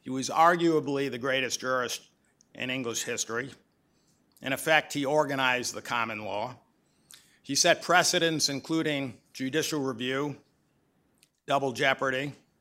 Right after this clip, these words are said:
and he pioneered the use of habeas corpus, which previously had been used actually to expand crown power. He began applying habeas corpus against the crown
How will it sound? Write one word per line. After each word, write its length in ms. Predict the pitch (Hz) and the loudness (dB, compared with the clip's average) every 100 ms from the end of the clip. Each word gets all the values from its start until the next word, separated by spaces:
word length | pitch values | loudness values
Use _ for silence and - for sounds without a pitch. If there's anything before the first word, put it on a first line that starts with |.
| _ _ _ _ _ _ - | _ _ _ _ _ _ -8
and 200 | 123 131 | -4 -4
he 40 | |
pioneered 680 | 131 160 165 160 160 156 139 | 0 4 4 4 2 2 0
the 80 | 135 | -2
use 260 | 151 135 | 0 0
of 80 | 131 | -2
habeas 420 | 147 156 139 113 | -2 -2 -2 -6
corpus, 600 | - 151 151 131 123 - - - | -2 4 4 2 -6 -6 -10 -18
which 200 | - 123 | -14 -12
previously 680 | - 214 220 165 135 - 143 | -6 -4 0 0 0 -2 -2
had 160 | 131 135 | -4 -4
been 160 | 139 | -4
used 400 | 151 147 147 127 | 0 0 0 -4
actually 420 | 127 135 143 156 127 | 0 0 0 -4 -8
to 200 | 143 127 | -8 -6
expand 680 | - - 175 180 160 135 - _ _ _ _ _ _ _ _ _ _ _ | -4 0 0 2 0 -4 -10 _ _ _ _ _ _ _ _ _ _ _
crown 320 | - 127 117 | 0 2 0
power. 440 | 113 117 113 123 120 - _ - | -2 -2 0 0 -2 -16 _ -14
He 100 | 156 | -8
began 380 | 139 147 139 | -4 -2 -4
applying 480 | 135 - 131 127 123 | -6 -2 -2 0 -2
habeas 380 | 123 127 127 110 | -4 -4 -6 -8
corpus 500 | - 123 117 110 - _ _ | -4 -4 -4 -8 -10 _ _
against 540 | - 127 143 135 - - _ - | -10 -4 -2 -2 -6 -12 _ -14
the 120 | 101 | -12
crown 500 | - 110 107 110 123 | -6 -4 -2 -4 -8